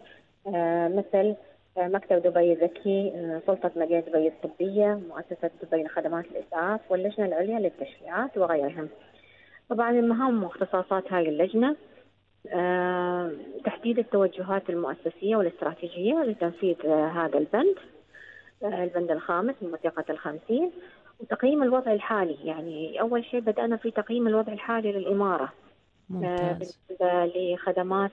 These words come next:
Speaker 1: آه، رعاية صحية عن بعد، ما هي الخدمات المتوفرة،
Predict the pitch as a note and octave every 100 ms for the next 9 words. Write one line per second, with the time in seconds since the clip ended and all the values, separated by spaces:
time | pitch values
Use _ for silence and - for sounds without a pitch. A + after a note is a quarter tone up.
0 | - E3+ E3 E3 E3 E3 D#3 D#3 E3+ E3+
1 | F3+ E3+ - D#3+ G3 E3+ D3+ D#3+ F3 D#3
2 | - - - - F3+ E3+ E3 F3 F3+ F3+
3 | F3+ F3 G3+ G3+ G3 F#3+ G3